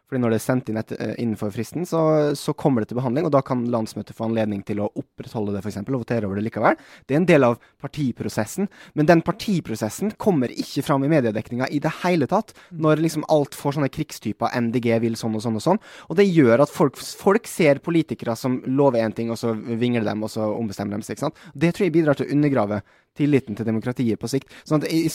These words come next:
Speaker 1: egentlig det jeg ønsker meg, er at media, eh, er litt flinkere til å lære folk om partiprosesser, og ikke på en måte alt den her clickbait, eh, greia, bare undergrave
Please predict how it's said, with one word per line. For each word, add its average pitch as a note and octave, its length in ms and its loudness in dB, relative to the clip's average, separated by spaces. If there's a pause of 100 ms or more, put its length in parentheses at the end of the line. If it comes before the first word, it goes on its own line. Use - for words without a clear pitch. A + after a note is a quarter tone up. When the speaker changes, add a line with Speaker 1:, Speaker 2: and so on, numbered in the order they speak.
(160)
Speaker 1:
egentlig C3 240 2
det D3+ 140 6
jeg D#3 80 4
ønsker - 100 -8
meg, F3+ 100 2
er G3+ 120 4
at - 40 -18
media, B2 600 2 (400)
eh, A#2+ 640 0 (300)
er B2+ 240 4
litt D#3+ 160 0
flinkere D#3 400 0
til G#2+ 120 -2
å A2 80 2
lære D#3 320 4
folk G#2 280 -4
om A2+ 180 -2 (360)
partiprosesser, C#3 800 -4
og C#3+ 240 0
ikke A#2+ 380 0 (440)
på - 80 -10
en C#3 60 0
måte B2 220 0 (260)
alt C3 180 0
den C3+ 140 -2
her A#2+ 140 2
clickbait, G#2+ 640 -4
eh, G#2+ 300 0 (420)
greia, G#2+ 420 2
bare A#2+ 300 2
undergrave A#2+ 560 2